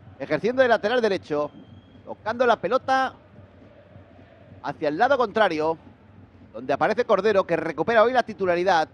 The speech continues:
tocando para Josete, Josete con Yannick,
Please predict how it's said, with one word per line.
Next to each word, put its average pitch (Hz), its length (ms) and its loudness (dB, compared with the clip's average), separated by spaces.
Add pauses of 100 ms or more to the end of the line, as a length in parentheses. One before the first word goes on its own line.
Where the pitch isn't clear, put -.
(640)
tocando 214 460 -4
para 262 180 2
Josete, 160 560 -2
Josete 165 320 -8
con 285 140 0
Yannick, 196 500 0